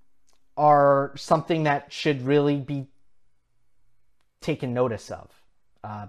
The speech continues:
something that, that has caught my eye, and I respect it a lot. Um, he's on an absolute tear, and he's got a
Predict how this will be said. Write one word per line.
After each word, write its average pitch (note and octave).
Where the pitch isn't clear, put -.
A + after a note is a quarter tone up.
something C3
that, A#2
that G#2+
has B2+
caught -
my A2+
eye, E3+
and A2+
I A2+
respect D#3
it E3+
a A2+
lot. B2+
Um, A2
he's A#2+
on B2+
an A#2
absolute C#3+
tear, D3+
and A#2+
he's A#2
got A#2+
a A2+